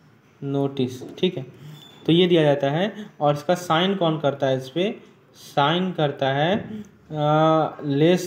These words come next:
not less than, not less than scale four officer, मतलब scale four officer से जो ऊपर है, या तो scale four officer sign करेगा या scale four officer से जो ऊपर है, वो sign करेगा,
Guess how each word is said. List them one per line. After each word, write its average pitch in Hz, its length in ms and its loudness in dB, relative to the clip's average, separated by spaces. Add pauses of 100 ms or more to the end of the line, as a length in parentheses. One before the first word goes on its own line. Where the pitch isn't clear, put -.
not 170 260 4
less 156 400 0
than, 165 300 -2 (2000)
not 147 460 -2
less 151 360 2 (100)
than 160 240 -4 (1120)
scale 185 460 0
four 175 240 0
officer, 127 420 -6 (2000)
मतलब 143 200 2
scale 170 280 0
four 180 180 0
officer 165 420 -2
से 165 180 -6
जो 156 160 0
ऊपर 160 220 0
है, 180 260 0
या 143 140 4
तो 147 120 2
scale 160 240 2
four 160 160 -2
officer 156 320 0
sign 156 200 0
करेगा 165 340 0 (460)
या 151 120 4
scale 160 260 2
four 160 180 2
officer 156 240 2
से 156 60 -2
जो 156 120 4
ऊपर 156 160 0
है, 160 60 2
वो 151 120 4
sign 127 280 -2
करेगा, 127 340 -6